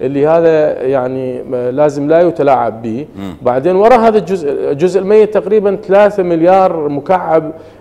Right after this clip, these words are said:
Speaker 1: حتى يس-، آه، يعني يبقى دائمًا هذا الجزء الميت
Speaker 2: مم.
Speaker 1: موجود، آه، في، في، في السد.
Speaker 2: طيب.
Speaker 1: أنت تدري الأتراك خلال هذه الثلاث عقود بنوا حوالي اثنين وعشرين سد.
Speaker 2: مم.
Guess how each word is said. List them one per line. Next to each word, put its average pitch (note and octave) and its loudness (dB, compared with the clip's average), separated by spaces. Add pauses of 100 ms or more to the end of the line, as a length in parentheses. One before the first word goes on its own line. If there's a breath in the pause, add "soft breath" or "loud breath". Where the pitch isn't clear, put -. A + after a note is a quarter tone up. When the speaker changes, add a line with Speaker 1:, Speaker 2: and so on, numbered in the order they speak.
Speaker 1:
حتى D3+ 2 (240)
يس-، - -6
آه، C3+ -2
يعني C#3 0
يبقى F3 4
دائمًا E3+ 2
هذا D3+ 2
الجزء D3 -2
الميت E3 0
Speaker 2:
مم. C#3 -2
Speaker 1:
موجود، D#3+ 2 (500 loud breath)
آه، C3 4
في، D#3 0
في، D3 -10
في - -8
السد. - 0 (260)
Speaker 2:
طيب. F#2+ -6 (180)
Speaker 1:
أنت E3 -2
تدري A3+ 2
الأتراك G3 2 (120)
خلال F#3+ 4
هذه F#3 2
الثلاث F3 0
عقود D3+ 0
بنوا E3 -2
حوالي C#3+ 0
اثنين D3+ -4
وعشرين C#3 -6
سد. D#3+ -2 (100)
Speaker 2:
مم. F#2 -12